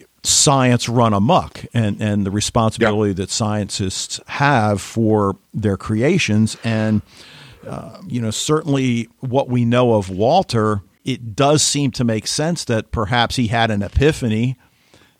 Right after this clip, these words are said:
Speaker 1: and that, yes, he is responsible for this. And, and again, you know, the, the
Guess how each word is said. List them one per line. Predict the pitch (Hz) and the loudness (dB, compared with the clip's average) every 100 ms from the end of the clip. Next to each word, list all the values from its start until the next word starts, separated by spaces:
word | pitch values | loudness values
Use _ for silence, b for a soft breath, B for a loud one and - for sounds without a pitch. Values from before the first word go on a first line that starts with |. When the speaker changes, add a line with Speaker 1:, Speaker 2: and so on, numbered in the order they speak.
| _ - | _ -6
Speaker 1:
and | 117 120 | -2 2
that, | 120 117 120 | 2 2 2
yes, | 120 113 | 2 2
he | 131 143 | 2 2
is | 170 | 2
responsible | 135 - 107 98 - 104 110 | 0 -2 0 -2 -2 -4 -4
for | 147 | -2
this. | 151 214 | -2 -2
And, | 151 247 226 | -2 -8 -6
and | 233 | -4
again, | 254 262 156 127 | -2 0 2 0
you | 170 | -2
know, | 156 139 | 0 0
the, | 139 147 | 2 0
the | 147 131 127 | 0 0 0